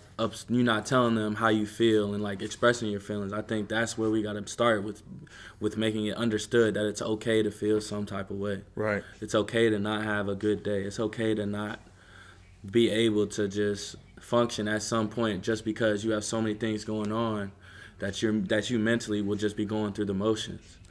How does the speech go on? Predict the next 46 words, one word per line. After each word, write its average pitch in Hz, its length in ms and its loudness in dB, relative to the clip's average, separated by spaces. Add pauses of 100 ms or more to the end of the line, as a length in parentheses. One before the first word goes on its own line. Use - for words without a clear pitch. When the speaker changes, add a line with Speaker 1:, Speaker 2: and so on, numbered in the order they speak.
(380)
Speaker 1:
And 117 160 -2
I 113 80 2
think 110 280 0
by 104 120 -2
breaking 117 360 6
the 104 100 -2
stigmas, 107 720 2 (340)
then 117 240 2
we'll 110 100 2
finally 107 320 0
be 107 140 4
able 104 160 6
to 101 60 0
build 107 320 4
up 107 320 0 (400)
and, 107 240 -2
like, 98 200 -4
do 120 160 8
the 107 60 4
things 107 280 0
like 101 200 -2
you're 120 140 6
saying, 110 340 0
being 107 200 2
able 104 220 2
to 101 80 -2
separate 107 640 2 (300)
what 110 260 4
type 107 240 2
of 104 60 2
depression 104 480 2
that 104 200 -4
you 107 100 2
have 104 340 2
or 101 100 0
what 110 300 2
type 107 260 -2
of 101 200 -2 (340)
s-, - 140 -10
mental 113 300 2
state 110 340 2
that 107 180 -2
you're 104 100 0
in, 107 380 0
whether 107 240 0
it's 101 400 -2